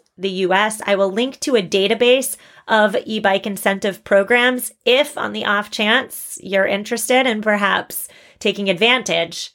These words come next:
But these incentive programs vary in their incentives, obviously, but in general, they offer between fifteen hundred and two thousand dollars in vouchers or rebates for income qualifying applicants. So again, I'm linking to the database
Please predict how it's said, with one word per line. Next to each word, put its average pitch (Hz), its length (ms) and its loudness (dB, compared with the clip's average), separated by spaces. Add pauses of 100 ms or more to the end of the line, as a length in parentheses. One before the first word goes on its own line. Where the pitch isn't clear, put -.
(160)
But 269 240 0
these 294 240 4
incentive 302 640 0
programs 311 640 2
vary 247 520 4
in 226 180 -2
their 208 180 0
incentives, 233 640 0
obviously, 262 580 0
but 254 160 0
in 277 220 -4
general, 285 420 2
they 208 160 -2
offer 208 380 0
between 202 420 -4
fifteen 262 360 0
hundred 247 440 2
and 214 240 -4
two 254 160 0
thousand 196 540 0 (220)
dollars 190 760 0
in 180 120 -4
vouchers 190 640 2 (720)
or 294 180 6
rebates 226 640 2
for 233 160 0
income 254 500 -2
qualifying 180 720 -4 (160)
applicants. - 800 -10
So 240 180 0
again, 240 320 2
I'm 220 200 -4
linking 247 380 -4
to 247 260 0
the 233 100 2
database 208 540 2